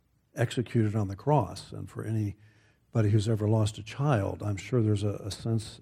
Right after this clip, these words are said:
of identification. Those who were privy, uh, to the crucifixion events itself, the disciples who were hanging around in the shadows, the crowd standing at the foot of the cross, including the Roman soldier.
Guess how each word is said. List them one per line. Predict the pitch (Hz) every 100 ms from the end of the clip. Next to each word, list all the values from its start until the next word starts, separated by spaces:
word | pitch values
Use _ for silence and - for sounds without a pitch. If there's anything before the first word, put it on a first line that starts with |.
| -
of | 104
identification. | 101 104 95 92 113 117 - 104 101 - _ _ _ _ - - _ _ _ _ _ _ _ _ _ _ _
Those | - 135 151 135
who | 151
were | 123
privy, | 104 - 151 139 123 117 95 - _ _ -
uh, | 117 107
to | 127
the | 110 113
crucifixion | - 139 - - 131 - 123
events | 120 107 123 120 131
itself, | 120 - 135 117 87 - - _ _ _ -
the | -
disciples | 101 - 120 120 117 107
who | 110
were | 107
hanging | 101 117 117
around | 110 117 110
in |
the | 92
shadows, | - 127 131 123 123 117 - - _
the | -
crowd | - 123 120 110
standing | - 117 113 104
at | 104
the | 95
foot | - 117
of |
the | 113
cross, | - 117 117 113 101
including | 92 120 107
the | 104
Roman | 104 107 104
soldier. | - 127 127 117 123 117